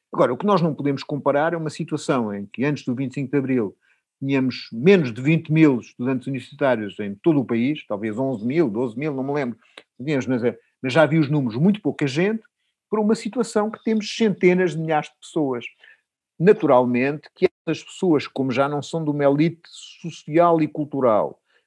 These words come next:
provavelmente aprenderam latim, grego e sânscrito antigo, são pessoas que estão num ensino massificado,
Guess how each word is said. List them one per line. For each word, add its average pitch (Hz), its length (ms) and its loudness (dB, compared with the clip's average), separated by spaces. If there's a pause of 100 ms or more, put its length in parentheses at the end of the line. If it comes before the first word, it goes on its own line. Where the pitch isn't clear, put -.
(140)
provavelmente 135 600 2
aprenderam 156 560 2
latim, 151 460 0
grego 139 380 4
e - 20 -4
sânscrito 165 560 0
antigo, 123 500 -2 (480)
são 165 240 -2
pessoas 151 480 4
que 120 460 -2 (180)
estão - 220 0
num 131 180 -2
ensino 120 320 -4
massificado, 170 920 -4